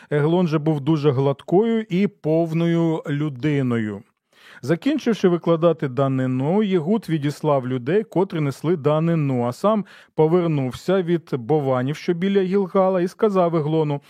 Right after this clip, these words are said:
'В мене є таємне слово до тебе, царю.' А той сказав: 'Тихо.' Негайно від нього вийшли всі, що стояли біля нього. Єгуд увійшов до нього, коли цар сидів у горішній прохолодній світлиці, призначений виключно для нього особисто.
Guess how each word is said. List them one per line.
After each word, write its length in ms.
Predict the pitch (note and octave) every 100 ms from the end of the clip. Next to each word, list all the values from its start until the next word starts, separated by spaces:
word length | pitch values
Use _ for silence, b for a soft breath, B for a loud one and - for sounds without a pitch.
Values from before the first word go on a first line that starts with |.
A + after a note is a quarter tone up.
| b b
'В 60 | A#2+
мене 240 | E3 A3
є 180 | G#3 A3
таємне 460 | G3+ D3+ F#3+ G3
слово 360 | F#3+ - A#3 F#3+
до 140 | C#3+
тебе, 280 | C#3+ C3+ B2+
царю.' 420 | - - C3 G#2+ - _ _
А 60 | -
той 160 | - F#3+
сказав: 340 | - G#3 G3+
'Тихо.' 500 | - B3+ A#3+ D#3+ A#2 - _ _ b b b
Негайно 460 | C#3 F3+ B3 A3
від 200 | F#3+ F3
нього 220 | G3 F#3+ D#3
вийшли 420 | D#3+ D#3+ - C3+
всі, 380 | - - B3 B3
що 200 | - D#3
стояли 460 | - C#3 D3+ F3+
біля 260 | D#3 F3 G3+
нього. 360 | G3+ C3+ G#2+ - B B B
Єгуд 340 | D3 F3 D4+ G#3+
увійшов 540 | E3+ E3 - A3 A3+
до 120 | A3+
нього, 280 | A3 A#3 A3
коли 260 | - D#3 D3
цар 320 | - E3 D3
сидів 460 | - C#3 C#3 E3
у 80 | D3+
горішній 480 | B2 D#3+ C3+ - C3+
прохолодній 580 | - C#3 D3+ D3+ B2+ B2+
світлиці, 580 | - C3 F#3+ A#3 - G#3+
призначений 640 | G3+ F#3 E3 G3+ A3 A3
виключно 520 | D#3 F#3 A3 G3 A3
для 140 | G3 F3
нього 240 | F#3 G3
особисто. 800 | G#3 - A3 E3 C3 - B2